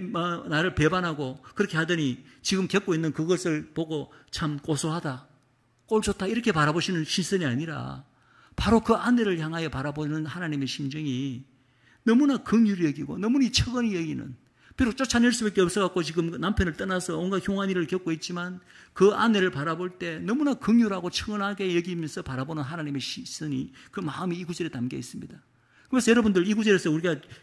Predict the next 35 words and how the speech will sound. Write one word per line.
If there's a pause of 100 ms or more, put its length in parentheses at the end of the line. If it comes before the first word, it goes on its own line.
(140)
주-, (100)
주의를
기울여야 (100)
될
단어가
있습니다. (440)
"내가
너를
버렸-,
버렸다고
했을
때"
뭐라고
말씀하시냐면은 (280)
"내가 (640)
너를 (300)
잠시
버렸다고"
되나?
잠시라고 (280)
말이
나옵니다. (340)
그리고
"내가
너에게서
내
얼굴을
가렸다"라고
할
때,
한-,
하나님의
진노로
할
때도